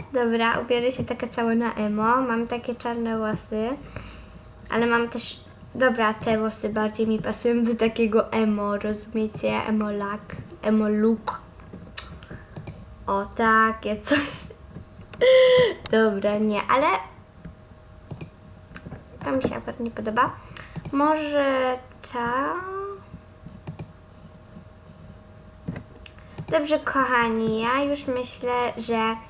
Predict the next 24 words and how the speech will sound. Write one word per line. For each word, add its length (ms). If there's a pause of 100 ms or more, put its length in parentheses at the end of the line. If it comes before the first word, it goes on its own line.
(340)
kończę 360
ten 240
odcinek. 680
Do 120
zobaczenia. 920
Mam 280
nadzieję, 240
że 80
ten 240
odcinek 340
był 160
w 60
miarę 400
okej. 240 (480)
Wam 320
się 280
spodobał. 1000
Możecie 460
mi 260
wysyłać. 760 (160)
Ja 180
otworzę 400
na 240 (260)
odcinku. 640